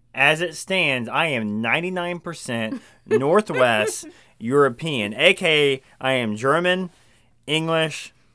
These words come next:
Speaker 1: Irish.
Speaker 2: Right.
Speaker 1: I got a little bit of Finnish.
Speaker 2: Mm-hmm.
Speaker 1: And then point five percent Nigerian.
Speaker 2: Right.
Speaker 1: No Native American.
Speaker 2: None.
Speaker 1: <laughs> None.
Speaker 2: None.
Speaker 1: <laughs> We were more African American than we are Native American.
Speaker 2: Right.
Speaker 1: 'Cause my
Speaker 2: None.
Speaker 1: dad would be one percent. If I'm, if I'm a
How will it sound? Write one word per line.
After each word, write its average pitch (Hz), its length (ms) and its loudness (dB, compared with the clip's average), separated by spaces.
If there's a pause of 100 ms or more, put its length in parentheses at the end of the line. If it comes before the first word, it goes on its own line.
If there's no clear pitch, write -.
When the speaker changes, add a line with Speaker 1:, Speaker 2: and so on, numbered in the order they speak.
(180)
Speaker 1:
Irish. 120 580 0 (120)
Speaker 2:
Right. 196 220 -4
Speaker 1:
I 135 60 2
got 135 180 4
a - 20 2
little 143 200 2
bit 202 140 6
of 226 80 2
Finnish. 147 540 -2 (140)
Speaker 2:
Mm-hmm. 208 240 -14 (420)
Speaker 1:
And 139 160 -2
then 139 320 4
point 185 340 0
five 175 200 2
percent 170 500 -4
Nigerian. 127 680 -4 (600)
Speaker 2:
Right. 262 180 -2
Speaker 1:
No 190 160 10
Native 208 320 8
American. 185 680 6
Speaker 2:
None. 247 320 2 (160)
Speaker 1:
<laughs> - 140 -4
None. 202 600 10
Speaker 2:
None. 254 400 2 (140)
Speaker 1:
<laughs> 330 100 0 (360)
We 220 180 4
were 214 100 10
more 196 240 6
African 190 480 4
American 156 400 0
than 185 140 2
we 190 100 0
are 175 260 6
Native 202 320 6
American. 113 440 -2
Speaker 2:
Right. 269 320 0
Speaker 1:
'Cause 170 120 0
my 165 160 6
Speaker 2:
None. 320 120 6
Speaker 1:
dad 156 140 6
would 147 180 2
be 147 100 0
one 147 260 0
percent. 107 480 -12
If 120 140 -6
I'm, 139 300 2
if 117 120 -8
I'm 151 180 0
a 107 180 -2